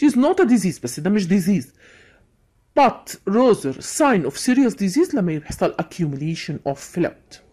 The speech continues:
Caused by ايه اللي هي البلورال افيوجن؟ لما الفلويد بتبتدي تزيد، fluid movement out of the capillary، capillary and into the pleural space، ممكن تبتدي تخرج من الكابيلاري وتروح للبلورال سبيس. Increased hydrostatic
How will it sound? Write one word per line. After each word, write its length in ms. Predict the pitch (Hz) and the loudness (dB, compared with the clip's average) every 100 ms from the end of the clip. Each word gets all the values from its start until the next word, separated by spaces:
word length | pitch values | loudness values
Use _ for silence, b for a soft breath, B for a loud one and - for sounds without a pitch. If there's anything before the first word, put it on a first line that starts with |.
| _ _ _ _ _ _ _ _ _ B B B B B B - | _ _ _ _ _ _ _ _ _ B B B B B B 2
Caused 220 | 392 233 | 4 2
by 140 | - | 0
ايه 400 | 220 220 214 202 | 2 2 0 0
اللي 220 | 247 226 185 | 2 2 2
هي 80 | |
البلورال 520 | 202 - 156 185 208 - | 0 -2 -4 0 0 -2
افيوجن؟ 320 | - 190 320 | -8 -6 -2
لما 240 | 269 202 | 0 0
الفلويد 360 | 160 156 180 175 | -2 0 0 0
بتبتدي 460 | - - - 170 | -4 -8 -6 -4
تزيد، 360 | 139 139 247 349 B B B _ | -6 0 0 0 B B B _
fluid 320 | 370 359 339 | 2 4 4
movement 500 | 247 262 269 262 247 | 2 2 2 0 -2
out 380 | - 226 226 - | 0 0 -2 -2
of 120 | 185 185 | -2 -2
the 80 | 156 - | -4 -2
capillary، 540 | 180 185 233 285 311 285 _ - | -2 0 2 0 -2 -4 _ -6
capillary 420 | 190 233 294 311 302 | -2 2 4 2 0
and 440 | 220 190 - 185 | -2 -2 -2 -2
into 180 | 214 226 | -2 -2
the 120 | 190 | -4
pleural 540 | - 135 151 190 185 | -6 -6 -2 -2 -2
space، 260 | - 95 - | -8 -12 -4
ممكن 280 | 202 226 185 | -4 -2 -6
تبتدي 320 | 165 - 175 | -8 -10 -8
تخرج 260 | 208 220 208 | -6 -4 -4
من 60 | 226 | -6
الكابيلاري 360 | 240 220 320 | -6 -6 -4
وتروح 360 | 254 - 202 233 | -4 -4 -4 0
للبلورال 680 | 180 - 123 135 165 160 135 | -2 -2 -6 -2 0 -2 -4
سبيس. 420 | - - - - B B B B B B 285 | -10 -20 -20 -20 B B B B B B 0
Increased 460 | 285 254 294 320 | 2 4 4 4
hydrostatic 640 | 233 247 196 175 - 202 | 2 -2 0 -2 -2 -4